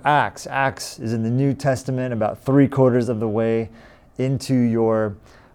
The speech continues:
Bibles. We're gonna be in Acts chapter eighteen today.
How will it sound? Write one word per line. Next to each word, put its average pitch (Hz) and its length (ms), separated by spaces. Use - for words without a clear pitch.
Bibles. 147 400
We're 160 80
gonna 160 140
be 143 100
in 135 80
Acts 135 320
chapter 147 480
eighteen 135 580
today. 101 440